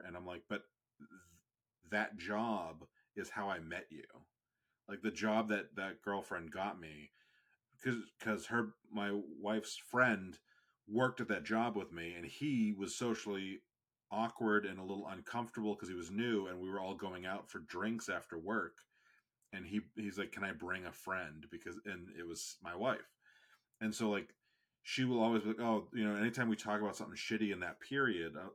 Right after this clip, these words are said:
she'll say something like, "Oh, I'm just so sorry you had to go through that." I'm like, "But I'm here because of that." But if someone had told me in that, "Well, this is, this is gonna make it be-, your life better," I'd have been like, "Fuck off."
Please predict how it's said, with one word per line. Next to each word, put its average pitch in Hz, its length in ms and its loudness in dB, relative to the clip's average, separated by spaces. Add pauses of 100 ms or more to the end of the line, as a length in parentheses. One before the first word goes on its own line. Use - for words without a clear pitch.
she'll 98 220 -8
say 98 180 -4
something 95 240 -6
like, 90 160 -8
"Oh, 101 120 0
I'm 87 140 -4
just 90 200 -8
so 95 100 -6
sorry 85 320 -4
you 78 60 -6
had 80 100 -10
to 80 60 -10
go 85 240 -6
through 87 240 -6
that." 73 100 -8
I'm 82 80 -12
like, 82 140 -10 (240)
"But 101 140 0
I'm 87 160 -4
here 95 640 -2
because 101 460 -6
of 80 160 -10
that." 50 260 -10 (1000)
But 127 160 10
if 113 100 6
someone 175 200 8
had 165 140 6
told 160 300 4
me 120 100 8
in 147 340 2
that, 92 320 4 (100)
"Well, 117 340 2
this 143 140 0
is, 151 260 -6
this 170 160 8
is 151 100 -6
gonna 156 200 8
make 120 280 8
it 107 100 0
be-, 107 240 2
your 110 140 6
life 113 280 6
better," 98 200 2
I'd 104 80 4
have 107 80 2
been 107 100 4
like, 104 160 -2
"Fuck - 340 0
off." - 280 -2